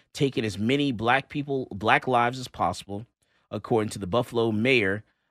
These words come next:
uh, Brian Bound, and he said this at a news conference on Sunday, today.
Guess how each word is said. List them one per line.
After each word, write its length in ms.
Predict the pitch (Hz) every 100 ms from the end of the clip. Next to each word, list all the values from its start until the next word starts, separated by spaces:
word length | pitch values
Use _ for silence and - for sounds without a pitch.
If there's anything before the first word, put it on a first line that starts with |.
| _
uh, 140 | 107 101
Brian 420 | 98 120 117 101
Bound, 480 | 113 123 101 101 107
and 380 | 110 101 101 -
he 140 | 92
said 280 | - 117 107
this 200 | 107 -
at 80 | 98
a 40 |
news 240 | 117 143
conference 480 | - 107 98 101 95 -
on 200 | 107 101
Sunday, 680 | - - 143 117 76 52 -
today. 420 | - 107 87 -